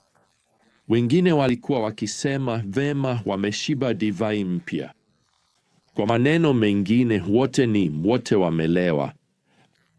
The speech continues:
Hebu niwaambie, nimeshawahi kusikia walevi wakijaribu kutunga sentensi moja na hawawezi, hata kusimama hawawezi.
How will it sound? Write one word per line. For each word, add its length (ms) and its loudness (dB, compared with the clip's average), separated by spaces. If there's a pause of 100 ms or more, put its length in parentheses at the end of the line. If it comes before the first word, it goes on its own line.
(500)
Hebu 400 2
niwaambie, 680 4
nimeshawahi 880 2
kusikia 560 0
walevi 500 4
wakijaribu 840 2
kutunga 540 0
sentensi 720 0
moja 400 2
na 160 0
hawawezi, 840 2
hata 300 0
kusimama 640 0
hawawezi. 680 2